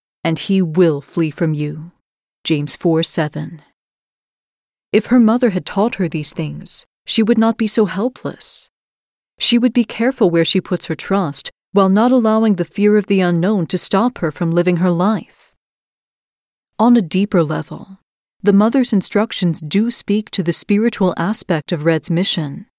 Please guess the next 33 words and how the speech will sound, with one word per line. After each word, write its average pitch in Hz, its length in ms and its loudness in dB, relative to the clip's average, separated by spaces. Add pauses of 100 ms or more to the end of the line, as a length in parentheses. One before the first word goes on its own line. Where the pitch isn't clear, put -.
(380)
but 185 120 2
again, 160 540 0 (320)
they 175 180 4
are 160 120 4
incomplete. 160 840 -4 (1120)
The 190 100 2
cake 262 320 0
and 214 160 6
wine 190 280 2
in 170 100 0
her 165 200 -4
apron 160 440 -2
represent 175 480 -2
communion, 175 760 0 (360)
the 202 120 2
symbolic 214 640 2
body 208 320 2
and 202 120 4
blood 190 240 0
of 180 120 -4
Christ 170 580 -4
given 208 300 2
for 165 240 -2
us 151 340 -8 (160)
and 165 180 -2
poured 196 320 2
out 180 220 -2
for 180 160 0
the 170 80 -2
forgiveness 170 580 -2
of 180 80 -2
our 165 160 0
sins. 147 720 -4